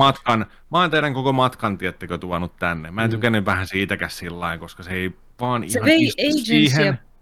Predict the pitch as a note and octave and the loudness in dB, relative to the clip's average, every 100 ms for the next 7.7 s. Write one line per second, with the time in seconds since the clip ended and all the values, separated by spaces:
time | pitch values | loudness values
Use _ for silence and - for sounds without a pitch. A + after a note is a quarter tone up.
0 | - - A#3+ F#3 D3+ - E3+ D#3+ D#3+ F3 | -18 -6 -4 -2 -4 -6 -4 -4 -6 -8
1 | G#3+ G#3+ F3 C#3+ C#3+ E3 - E3 F3 F3+ | -6 -4 -6 -8 -12 -10 -6 -4 -2 -2
2 | G#3+ G#3 G#3 - G#3 G3 F#3+ F#3 F3+ E3+ | 0 -2 -2 -2 -2 -2 -4 -4 -4 -2
3 | F3+ F#3 F#3 E3+ - E3+ G#3+ A3+ F#3 E3 | -2 -2 -4 -6 -6 -4 -2 -2 -4 -4
4 | E3+ F3 D#3+ D#3+ G#3 G3+ D#3+ D3 D3 D#3 | -4 -6 -6 -4 -2 -2 -6 -8 -6 -6
5 | D#3 F#3 D3+ - - - - F3+ E3 E3 | -4 -4 -4 -8 -12 -12 -14 -10 -6 -4
6 | E3 E3+ - F#3+ F#3+ - F3+ F3 D#3 D3 | -4 -6 -6 -4 -4 -4 -8 -6 -6 -6
7 | - C#3 D3+ D3+ D3 - E3+ | -8 -8 -6 -6 -6 -4 -6